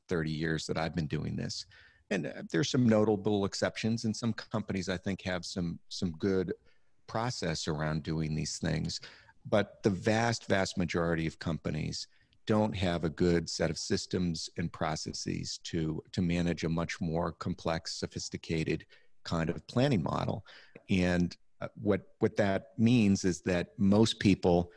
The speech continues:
have a, a plan, uh, that sits in, uh, a word processing document or, uh, or a PowerPoint deck, and then is implemented through, uh, somewhere between one and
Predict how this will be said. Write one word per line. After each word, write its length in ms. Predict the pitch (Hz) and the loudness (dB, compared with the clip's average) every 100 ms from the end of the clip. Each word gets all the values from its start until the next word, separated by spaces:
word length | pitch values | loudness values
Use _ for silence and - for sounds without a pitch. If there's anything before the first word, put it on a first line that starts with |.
| - _ | -20 _
have 420 | - 87 85 80 - | 0 4 4 2 -2
a, 80 | - - _ _ - | -4 -4 _ _ 2
a 80 | 90 | 2
plan, 720 | - 110 104 85 76 78 104 - _ - | 2 4 6 6 4 2 0 -6 _ -8
uh, 80 | 85 | -6
that 180 | 85 87 | -6 -6
sits 360 | - 95 - 87 | -4 -4 -4 -2
in, 420 | 85 82 85 82 - | 0 0 -2 -6 -8
uh, 260 | 82 78 80 - | -6 -4 -6 -8
a 120 | - | -8
word 300 | 80 90 87 | -4 -2 -2
processing 600 | - 120 82 87 - 80 76 | -2 -6 -4 -6 -6 -6 -4
document 600 | 80 80 - 80 80 - | -4 -4 -4 -4 -4 -4
or, 480 | - 82 82 80 80 - | 0 2 2 2 2 0
uh, 120 | 82 - | -2 0
or 80 | 87 | -2
a 60 | 82 | 2
PowerPoint 560 | 113 113 110 90 80 - - - | 2 2 2 2 2 0 -4 0
deck, 320 | 73 101 - - - - - | 2 0 -6 -20 -20 -20 -2
and 220 | 101 92 | 2 4
then 200 | 101 107 | 4 4
is 140 | 98 101 | 4 6
implemented 680 | 101 98 85 87 - 87 | 6 8 8 6 6 4
through, 520 | - - 87 87 85 85 - _ - | 4 6 10 10 10 6 -6 _ 0
uh, 120 | 85 | 0
somewhere 440 | - 104 101 98 | 4 8 10 10
between 560 | 92 90 - 95 90 85 | 8 4 4 6 8 8
one 400 | 82 90 90 90 - | 8 8 8 6 6
and 400 | 90 85 82 85 | 4 6 6 4